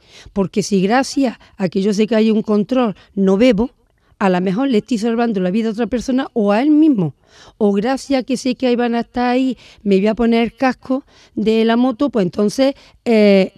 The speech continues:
puede ser que en ese miedo a la multa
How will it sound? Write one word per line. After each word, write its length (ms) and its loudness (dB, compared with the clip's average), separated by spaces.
puede 280 0
ser 220 -2
que 280 0
en 120 2
ese 380 0
miedo 680 2
a 160 -2
la 120 0
multa 500 -4